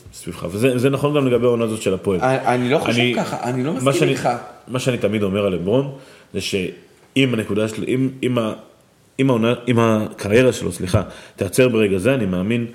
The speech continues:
Speaker 1: שיש סיכוי לא רע שהוא, שאני יכול להגיד עליו שהוא גדול מכולם. ו-, ו-, וזה נכון גם לגבי העונה הזו של הפועל.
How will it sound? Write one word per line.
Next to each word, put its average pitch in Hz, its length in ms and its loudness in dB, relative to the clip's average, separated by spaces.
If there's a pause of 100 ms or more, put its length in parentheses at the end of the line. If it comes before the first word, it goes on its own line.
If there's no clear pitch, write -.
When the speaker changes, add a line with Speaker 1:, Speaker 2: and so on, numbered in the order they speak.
(340)
Speaker 1:
שיש 95 600 0
סיכוי 104 300 -2
לא 101 140 0
רע 117 100 2
שהוא, 101 440 -4
שאני 95 180 -6
יכול 98 140 0
להגיד 95 220 -2
עליו 92 120 0
שהוא 85 180 -6
גדול 92 200 -2
מכולם. 90 320 -4 (540)
ו-, 117 200 2
ו-, 131 380 0
וזה 147 140 -2
נכון 160 200 -2
גם 160 120 0
לגבי 147 200 2
העונה 147 180 4
הזו 135 180 2
של 135 120 4
הפועל. 117 280 0